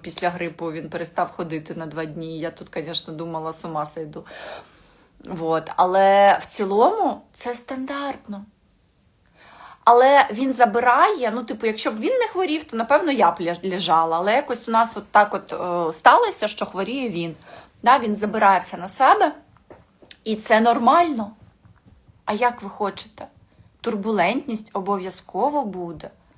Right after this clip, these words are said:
І тут якраз таки згадуємо: «Проявись та багатій, Наталія»,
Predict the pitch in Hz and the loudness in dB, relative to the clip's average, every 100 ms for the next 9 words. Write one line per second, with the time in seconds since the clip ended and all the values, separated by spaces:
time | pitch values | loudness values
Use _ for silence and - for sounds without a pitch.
0 | _ _ _ _ _ _ _ _ - 208 | _ _ _ _ _ _ _ _ -10 -6
1 | 208 214 302 - _ - 202 - 185 175 | -2 -2 -4 -10 _ -8 -8 0 2 2
2 | - - - 285 220 202 202 180 180 170 | 0 -8 -12 -12 -8 -2 -2 -2 -8 -10
3 | 175 175 170 _ - 190 196 202 208 196 | -10 -12 -14 _ -6 -4 -2 -4 -6 -8
4 | 170 175 180 175 190 196 254 254 285 294 | -6 -6 -6 -8 -8 -6 -6 2 4 4
5 | 294 294 302 | 4 2 2